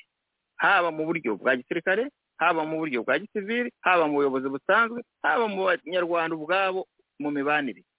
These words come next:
Ibyo ni ibintu bagomba gushaka uburyo bicara, hakabaho kwicara no gusasa inzobe, no kujya munsi y'igiti, wa mugani wa Kambanda, no gushaka ahantu basasa inzobe, kandi buri umwe wese atitaye ku kibazo. Ibi bya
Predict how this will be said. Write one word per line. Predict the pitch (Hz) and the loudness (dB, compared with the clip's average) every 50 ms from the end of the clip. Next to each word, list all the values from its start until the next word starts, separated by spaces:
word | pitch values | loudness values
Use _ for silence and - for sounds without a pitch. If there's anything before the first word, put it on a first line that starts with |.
| _ _ _ _ _ _ _ _ | _ _ _ _ _ _ _ _
Ibyo | - 202 208 262 285 | -4 0 2 2 2
ni | 294 294 | 2 0
ibintu | 277 254 247 233 202 | 0 0 0 0 0
bagomba | 185 175 190 233 262 302 269 | 0 0 0 0 2 2 0
gushaka | 277 240 - 202 190 - | 0 0 0 0 0 0
uburyo | 196 214 208 240 233 | -4 -6 -4 -4 -4
bicara, | 226 220 - - - 214 214 220 214 208 - _ _ _ _ _ _ _ _ _ _ _ _ _ | -4 -4 -6 -2 2 4 4 4 4 2 0 _ _ _ _ _ _ _ _ _ _ _ _ _
hakabaho | - - 202 - 214 220 247 262 | -4 -2 -2 0 2 2 2 0
kwicara | - - 214 180 - - 180 180 202 | 0 -2 -4 -4 -2 0 0 0 2
no | 226 226 202 | 0 -2 -4
gusasa | 180 - 165 - - 208 | -4 -8 -8 -6 -6 -6
inzobe, | 202 214 214 202 208 214 208 - - _ _ _ _ _ _ _ _ _ - | -2 0 0 2 2 0 0 0 -4 _ _ _ _ _ _ _ _ _ -2
no | 196 233 247 | 0 0 2
kujya | - 208 175 190 180 | 2 0 0 0 0
munsi | 185 202 202 - 220 | 0 -2 -4 -4 -6
y'igiti, | 214 202 202 - - 226 220 214 214 214 208 | -8 -8 -8 -6 -2 0 2 2 2 2 2
wa | 202 202 208 202 185 | 2 4 4 2 2
mugani | 170 165 175 190 208 208 | 2 2 2 2 2 2
wa | 196 185 175 170 170 170 | 2 4 4 4 2 2
Kambanda, | - 214 196 180 165 160 151 151 151 156 190 220 - _ _ _ _ _ _ _ _ _ _ - | 0 0 0 0 2 2 2 2 2 2 2 2 2 _ _ _ _ _ _ _ _ _ _ -4
no | 202 233 233 | 0 0 2
gushaka | 214 196 - 196 175 170 170 | 0 0 2 2 0 0 0
ahantu | 156 156 170 165 160 160 156 156 | -2 0 0 0 0 -2 -4 -2
basasa | 165 156 - - 214 208 - 226 | -2 -2 0 0 -4 -4 -4 -4
inzobe, | 214 214 214 196 190 | 0 0 0 0 0
kandi | - - 262 269 269 254 247 247 240 - _ _ _ _ _ _ _ _ _ _ _ _ - | 0 2 2 2 2 0 -2 -4 -6 -6 _ _ _ _ _ _ _ _ _ _ _ _ -4
buri | 180 233 269 | -2 0 0
umwe | 277 285 285 269 | 2 2 2 2
wese | 269 254 208 170 - 220 | 2 2 0 -2 -4 -6
atitaye | 214 - _ _ _ _ _ _ _ _ - 254 240 - 226 208 190 160 | -6 -6 _ _ _ _ _ _ _ _ -6 -6 -2 0 2 2 2 0
ku | - - _ - | -2 -6 _ -6
kibazo. | 202 202 196 185 180 170 175 185 185 185 170 _ _ _ _ _ - | -2 0 2 2 0 0 -2 -2 -2 -2 -4 _ _ _ _ _ -6
Ibi | 240 254 269 262 226 | -4 -2 -2 -2 0
bya | 220 247 240 | 0 0 0